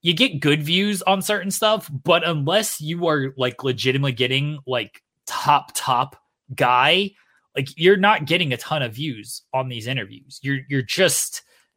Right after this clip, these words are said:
you're not. Like, you can, you can see numbers on, like, our channel and stuff. Like, the, the stuff that does the best, that gets cut, is, like, Simon Miller, because people know him and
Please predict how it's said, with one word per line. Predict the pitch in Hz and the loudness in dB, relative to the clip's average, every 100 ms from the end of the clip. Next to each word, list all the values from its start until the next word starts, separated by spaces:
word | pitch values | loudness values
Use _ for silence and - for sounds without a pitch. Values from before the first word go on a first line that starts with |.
| _ | _
you're | 131 139 | -2 0
not. | 127 202 127 - - | 4 4 2 -2 -4
Like, | 147 135 117 | 0 0 -2
you | 156 | -4
can, | 151 190 156 | 2 2 2
you | 156 | 0
can | 185 220 | 0 0
see | - 180 | -2 0
numbers | 160 170 160 139 120 - | 2 4 2 2 -2 -2
on, | 139 143 139 131 131 | -2 0 -2 -6 -6
like, | 123 - | -8 -4
our | 135 147 | -2 -2
channel | - 190 202 107 107 - | 0 2 2 -2 -6 -10
and | 120 | -8
stuff. | - 110 101 | -6 -8 -8
Like, | 113 - | -12 -8
the, | 135 | -6
the | 127 127 | -4 -4
stuff | - 160 165 | -2 -2 -2
that | 165 | -2
does | 151 139 120 | 0 0 -2
the | 120 - | -10 -4
best, | 147 170 143 | 2 2 2
that | 127 123 | -4 -4
gets | 120 - | -6 -4
cut, | - 180 127 - - - - | 0 2 0 -10 -20 -10 -2
is, | 131 | -2
like, | 123 - | -2 -6
Simon | - - 151 170 147 | -6 2 4 4 4
Miller, | 156 165 110 104 | 4 2 -2 -6
because | 131 147 139 | -2 0 0
people | 185 151 139 | -2 0 2
know | 139 185 | 6 6
him | 151 135 127 | 6 2 0
and | 127 135 131 | 0 0 0